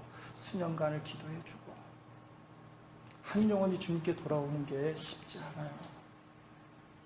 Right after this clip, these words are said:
여러분이 그 기쁨을 안다면 우리도 그 기쁨을 위해서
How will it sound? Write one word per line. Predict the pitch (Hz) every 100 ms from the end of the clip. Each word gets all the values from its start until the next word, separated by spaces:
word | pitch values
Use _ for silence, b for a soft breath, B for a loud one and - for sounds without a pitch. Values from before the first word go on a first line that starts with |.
| - - - - - - - - - - -
여러분이 | 175 180 170 170
그 | 170 156
기쁨을 | 165 - 156 156
안다면 | 147 143 139 135 139 143 135 - - - - - -
우리도 | 156 160
그 | - 143
기쁨을 | - - 180 160
위해서 | 147